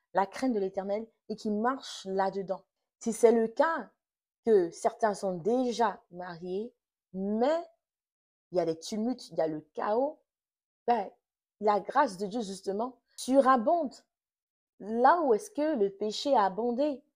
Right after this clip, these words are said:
Donc, si nous sommes dans ces cas peu réluisants, euh, plein de chaos, plein de tumultes,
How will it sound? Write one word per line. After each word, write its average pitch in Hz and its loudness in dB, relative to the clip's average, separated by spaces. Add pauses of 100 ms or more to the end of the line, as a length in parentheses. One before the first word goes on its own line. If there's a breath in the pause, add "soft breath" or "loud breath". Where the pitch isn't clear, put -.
(160)
Donc, 226 0
si 285 0
nous 285 2
sommes 294 4
dans 208 4
ces 196 2
cas 254 0 (140)
peu 254 0 (120)
réluisants, 185 0 (320 soft breath)
euh, 175 0 (140)
plein 254 2
de 196 0
chaos, 196 2 (120)
plein 262 0
de 190 -2
tumultes, 208 -8